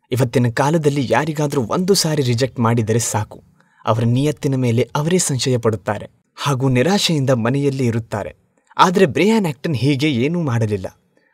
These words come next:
ಅವರು ಎದ್ದು ಒಂದು ಹೊಸ ಪ್ರಯತ್ನ ಮಾಡಿದ್ರು. ಅವರು ಮುಂದೆ "ನಾನು ಯಾವ ಕಂಪನಿಗೂ ಕೆಲಸ ಮಾಡುವುದಿಲ್ಲ" ಅಂತ ನಿರ್ಣಯ ತೆಗೆದುಕೊಂಡರು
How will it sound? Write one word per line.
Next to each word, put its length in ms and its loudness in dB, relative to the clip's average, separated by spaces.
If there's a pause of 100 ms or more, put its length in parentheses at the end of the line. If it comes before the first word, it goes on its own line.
ಅವರು 180 0
ಎದ್ದು 380 -2
ಒಂದು 280 -2
ಹೊಸ 220 -2
ಪ್ರಯತ್ನ 460 0
ಮಾಡಿದ್ರು. 400 -2 (720)
ಅವರು 220 2
ಮುಂದೆ 320 2
"ನಾನು 280 -2
ಯಾವ 300 0
ಕಂಪನಿಗೂ 500 -4
ಕೆಲಸ 280 -2
ಮಾಡುವುದಿಲ್ಲ" 680 -2
ಅಂತ 280 -2
ನಿರ್ಣಯ 460 -2
ತೆಗೆದುಕೊಂಡರು 800 -6